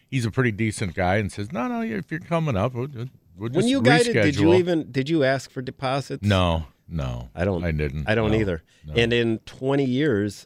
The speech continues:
Speaker 2: of doing it, I've
Speaker 1: I've never
Speaker 2: only
Speaker 1: been
Speaker 2: had
Speaker 1: s-
Speaker 2: one person not show up.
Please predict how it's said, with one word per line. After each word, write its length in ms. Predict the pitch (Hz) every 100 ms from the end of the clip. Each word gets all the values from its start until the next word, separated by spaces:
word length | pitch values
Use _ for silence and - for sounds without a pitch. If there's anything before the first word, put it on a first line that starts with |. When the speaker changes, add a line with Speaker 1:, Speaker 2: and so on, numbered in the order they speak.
| -
Speaker 2:
of 180 | 95 -
doing 300 | 123 127 78
it, 240 | 78 - _ _ _ _ _ _ _ _ _ -
I've 80 | 104
Speaker 1:
I've 60 | -
never 100 | 117 110
Speaker 2:
only 40 |
Speaker 1:
been 160 | 110 113
Speaker 2:
had 100 | 95
Speaker 1:
s- 100 | 90
Speaker 2:
one 460 | 95 98 113 139
person 440 | - 135 127 90 80
not 200 | 82 80
show 260 | - 87
up. 180 | 87 67